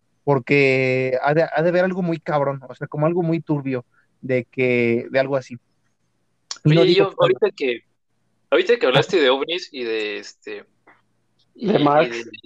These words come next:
Speaker 2: de, de, sí, de Marx, <laughs> de, de los bloques, así como de, de la Guerra Fría, me acordé de esta también teoría súper loquísima. Bueno, a mí siempre me ha, me ha sonado muy, muy rara,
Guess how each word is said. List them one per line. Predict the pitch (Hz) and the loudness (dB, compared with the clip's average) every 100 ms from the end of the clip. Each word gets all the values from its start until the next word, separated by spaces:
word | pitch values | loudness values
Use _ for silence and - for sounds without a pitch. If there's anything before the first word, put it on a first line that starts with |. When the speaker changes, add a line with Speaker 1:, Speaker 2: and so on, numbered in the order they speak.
| 117 117 - - _ | -10 -10 -12 -18 _
Speaker 2:
de, | - 127 | -8 -4
de, | 117 | -4
sí, | 135 151 | 0 2
de | 135 | 2
Marx, | 131 170 | 0 0
<laughs> | 170 - | -2 2
de, | 196 160 | 4 4
de | 151 | 6
los | 156 143 | 4 4
bloques, | 160 - 208 | 2 0 -4
así | - - 113 | -8 -6 -6
como | - 127 113 | -2 0 2
de, | 113 117 | 2 0
de | 123 | -4
la | 117 | -2
Guerra | 131 - | 0 0
Fría, | 123 139 - _ _ _ _ _ _ | 0 -2 -2 _ _ _ _ _ _
me | 143 | -4
acordé | 143 - 143 143 185 226 | -2 2 2 4 2 2
de | 180 | -2
esta | 170 _ 185 165 135 117 | -6 _ -2 0 -2 -2
también | 120 123 135 - | -6 -6 -10 -6
teoría | 131 127 143 151 | -4 -2 0 -2
súper | 131 127 - 117 | -4 -8 -4 -6
loquísima. | - - 135 160 170 202 | -6 -14 -14 -10 -8 -6
Bueno, | 190 220 208 | -2 2 2
a | 151 | 2
mí | 214 | -2
siempre | 233 240 180 | -6 -10 -6
me | 139 | -4
ha, | 139 - | -4 -4
me | 135 | -10
ha | |
sonado | 135 139 127 127 | -10 -8 -6 -6
muy, | 123 120 117 | -10 -12 -12
muy | 131 147 | -2 0
rara, | 139 131 113 | 2 2 0